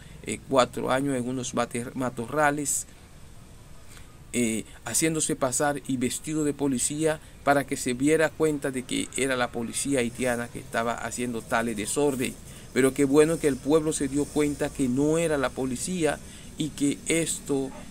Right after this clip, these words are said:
se, eh, eso, bueno, se queda ahí porque en Haití es difícil decir que eso se está, eh, investigando. Así que por, les recalcamos una vez más, el gru-, queda prohibido en Haití que el grupo de besap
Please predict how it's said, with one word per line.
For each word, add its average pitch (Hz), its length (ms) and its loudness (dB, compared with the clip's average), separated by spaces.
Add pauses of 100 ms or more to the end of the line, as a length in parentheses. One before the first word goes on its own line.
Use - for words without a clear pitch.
(120)
se, 135 240 2
eh, 135 500 0
eso, 151 200 2
bueno, 135 280 2
se 117 160 -2
queda 135 240 4
ahí 147 160 4
porque 131 360 -2
en 120 100 -2
Haití 120 340 -2
es 127 100 -4
difícil 131 560 -2 (300)
decir 123 380 0
que 131 140 0
eso 120 200 -2
se 107 140 -2
está, 117 500 0
eh, 92 480 -4
investigando. 107 1000 -4 (640)
Así 139 260 2
que 139 180 4
por, 110 260 0
les 113 260 0
recalcamos 151 840 2
una 135 280 0
vez 113 240 -2
más, 175 440 0 (340)
el 120 260 2
gru-, 139 220 -2
queda 180 500 2
prohibido 147 1080 2
en 117 120 0
Haití 113 300 -4
que - 140 -2
el 117 80 -2
grupo 147 320 -2
de 139 100 2
besap 156 460 -2